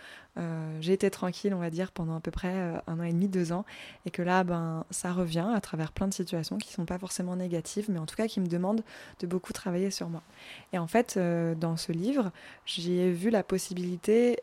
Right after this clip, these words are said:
de pouvoir, euh, eh ben, refaire un peu le point sur ce que je voulais vraiment. Et en fait, c'est,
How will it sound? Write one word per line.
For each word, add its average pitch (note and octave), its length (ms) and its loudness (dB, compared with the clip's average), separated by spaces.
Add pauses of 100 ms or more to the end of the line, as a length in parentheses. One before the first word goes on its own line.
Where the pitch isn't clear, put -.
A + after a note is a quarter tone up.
(220)
de G3 420 2
pouvoir, F#3+ 600 2
euh, E3+ 260 0 (840)
eh F#3 80 0
ben, F3 580 0 (300)
refaire A3 420 4
un G#3 80 4
peu G3 140 0
le F#3 120 0
point F#3 400 -2 (420)
sur - 300 -6
ce - 60 -6
que F#3+ 140 0
je F3 120 -4
voulais F#3+ 300 4
vraiment. F3 340 0 (640)
Et F3 420 2
en E3 60 -2
fait, - 360 0 (100)
c'est, E3+ 920 -2